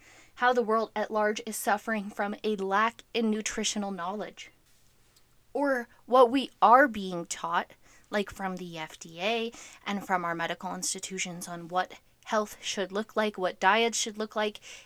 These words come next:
is frankly incorrect, and that's why we can't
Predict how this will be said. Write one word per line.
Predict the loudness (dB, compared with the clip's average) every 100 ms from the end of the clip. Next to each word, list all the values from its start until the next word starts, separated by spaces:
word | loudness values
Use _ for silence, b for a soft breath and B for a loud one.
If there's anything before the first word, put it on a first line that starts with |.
| _
is | -4 -4
frankly | -2 -2 -2 -4 -6 -6 B B B _
incorrect, | 2 2 0 0 2 2 0 -10 -6
and | -4 0
that's | 0 0
why | -2 -2
we | -6
can't | -12 -10 -8